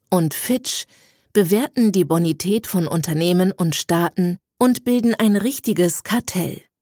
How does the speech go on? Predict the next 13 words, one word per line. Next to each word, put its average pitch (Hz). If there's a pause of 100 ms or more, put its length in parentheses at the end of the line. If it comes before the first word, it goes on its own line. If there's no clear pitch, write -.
(360)
mit 277
einer 254
eindeutigen 165
Agenda. 160 (720)
Wenn 190
sie 190
zum 180
Beispiel 190
die 180
Bonität 185
eines 185
Landes 208
herabstufen, 180